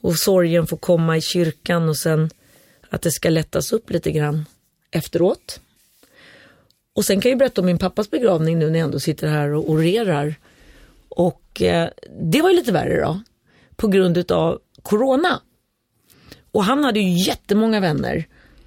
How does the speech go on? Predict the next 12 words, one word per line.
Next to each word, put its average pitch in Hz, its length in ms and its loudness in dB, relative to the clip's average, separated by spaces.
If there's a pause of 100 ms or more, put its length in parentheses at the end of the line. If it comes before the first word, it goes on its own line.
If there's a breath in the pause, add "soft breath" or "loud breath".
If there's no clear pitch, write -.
(140 soft breath)
Och, - 400 -4
eh, 170 360 2
så - 140 -6
att 175 100 -8
det 196 140 0
skulle 247 260 -4
ju - 60 -4
kunnat 190 240 0
varit 175 320 0
en 156 140 0
full 156 300 0
kyrka 170 480 -2